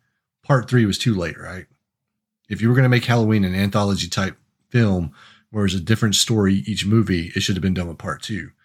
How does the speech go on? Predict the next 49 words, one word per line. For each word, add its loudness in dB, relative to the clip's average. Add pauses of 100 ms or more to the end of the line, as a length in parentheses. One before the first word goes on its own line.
(260)
So -12
you -12
damn 2
sure 2
can't -4
do -8
it, -18 (200)
like, -6
in -12
part -2
nine, -2 (840)
where -2
you 2
try 2
to 0
introduce 0
something -2
new. -2 (460)
And -2
if 2
you 4
are 4
gonna 2
introduce 0
new -4
elements, 0
it -8
has 2
to -2
be 2
in 0
smaller 0
doses. -8
This -8
was -10
just -8
a -12
radical -6
change, -10 (480)
and -12
it -8
didn't -4
work 0 (120)
as 0
a 2
Friday 2
the -2
thirteenth 2
movie. -2